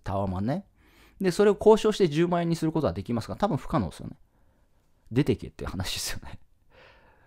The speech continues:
だから、それは無理なんですよ。でも、売り上げの変動はあるんですよね。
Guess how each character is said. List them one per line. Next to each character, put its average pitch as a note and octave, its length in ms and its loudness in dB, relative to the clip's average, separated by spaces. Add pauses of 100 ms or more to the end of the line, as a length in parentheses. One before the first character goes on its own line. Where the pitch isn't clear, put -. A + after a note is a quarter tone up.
(480)
だ A3 140 6
か E3+ 80 4
ら、 F3 180 4
そ - 200 2
れ D4 80 4
は C#4 120 4
無 G#3+ 140 6
理 F3+ 80 4
な F2+ 80 -2
ん - 60 -6
で - 40 -18
す - 40 -14
よ。 - 100 -14 (340)
で G#3+ 140 4
も、 E3+ 220 0
売 F3 140 2
り C4+ 100 6
上 C#4 80 6
げ C4 120 0
の B3 80 2
変 A3+ 220 0
動 G#3+ 140 4
は F#3 100 8
あ F3+ 60 6
る C#3+ 80 0
ん D#3 60 -2
で - 40 -12
す - 40 -16
よ - 80 -14
ね。 - 140 -14